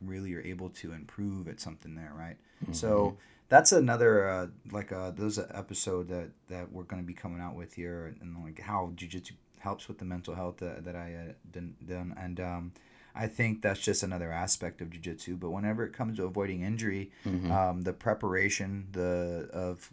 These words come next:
Speaker 1: getting to the mat, both at competition, both at, um, just training, right?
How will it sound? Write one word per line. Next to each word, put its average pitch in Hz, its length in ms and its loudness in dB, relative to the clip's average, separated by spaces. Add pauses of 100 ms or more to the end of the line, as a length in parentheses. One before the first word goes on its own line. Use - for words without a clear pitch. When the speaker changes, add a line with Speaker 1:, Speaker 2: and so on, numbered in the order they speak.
Speaker 1:
getting 101 280 2
to 104 120 -2
the 92 80 -2
mat, 92 400 0 (340)
both 110 260 12
at - 140 6
competition, 104 720 10
both 98 360 6 (120)
at, 95 460 0
um, 85 640 -6 (300)
just 104 220 2
training, 113 560 4
right? 113 260 10